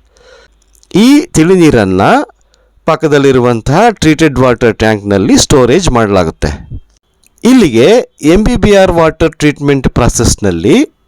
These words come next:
ಐವತ್ತು ಪರ್ಸೆಂಟ್ ಫಿಲ್ಟ್ರೇಷನ್‌ನ ಮಾಡ್ದಂಗಾಯ್ತು. ಅರ್ಥಾತ್ ರಾ ಸೀವೇಜ್ ನೀರಿನಲ್ಲಿದ್ದಂಥ ಆರ್ಗ್ಯಾನಿಕ್ ಮ್ಯಾಟರನ್ನ, ಕೊಳಚೆಯನ್ನ,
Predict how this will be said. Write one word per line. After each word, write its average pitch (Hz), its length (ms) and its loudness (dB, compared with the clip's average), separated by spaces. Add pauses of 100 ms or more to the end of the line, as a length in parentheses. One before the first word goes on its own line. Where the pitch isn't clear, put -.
(360)
ಐವತ್ತು 277 320 2
ಪರ್ಸೆಂಟ್ 165 400 -2
ಫಿಲ್ಟ್ರೇಷನ್‌ನ 120 720 0 (440)
ಮಾಡ್ದಂಗಾಯ್ತು. 113 800 -2 (640)
ಅರ್ಥಾತ್ 208 440 0 (400)
ರಾ 170 200 0
ಸೀವೇಜ್ 202 580 0
ನೀರಿನಲ್ಲಿದ್ದಂಥ 143 800 0
ಆರ್ಗ್ಯಾನಿಕ್ 165 760 0
ಮ್ಯಾಟರನ್ನ, 104 580 -2
ಕೊಳಚೆಯನ್ನ, 123 840 -2